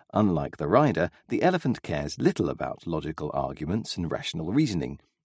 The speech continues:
It's a stubborn, emotional creature, and those are best swayed by powerful feelings. For example, manager John Stegner was frustrated with his company's purchasing process.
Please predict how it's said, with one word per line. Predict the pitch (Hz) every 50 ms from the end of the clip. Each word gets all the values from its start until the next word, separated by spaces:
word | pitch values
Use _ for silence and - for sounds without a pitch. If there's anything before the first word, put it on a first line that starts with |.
| _
It's | - 156 - -
a | 180 165
stubborn, | - - - 139 - - 143 - - - _ _ -
emotional | 147 151 156 156 147 139 - - - 90 76 71
creature, | 71 - - 78 - - - 78 78 _ _ _ _ -
and | - 87 92 82
those | 127 147 160 160 165 160 - _ - -
are | - - -
best | - 156 156 - -
swayed | - - 80 73 71 - - - _ _ -
by | 143 160 156
powerful | - - - 80 69 65 64 - - 90 78
feelings. | - - - 135 113 82 - - - - - - - _ _ _ _ _ _ _ _ _ _ _ _
For | - 214
example, | 220 - - 131 87 71 - - 76 - _ _ _ -
manager | - 123 170 185 165 143 143 -
John | 78 - 101 87 82 76
Stegner | 71 - - - 175 180 - - - - - - - - - -
was | 110 120 -
frustrated | - - 160 - - - 143 143 110 - - -
with | - 92 101
his | 104 -
company's | - - 98 80 - 85 92 90
purchasing | - - - 180 165 - - - 80 - 73 71
process. | - - 71 - - - - - -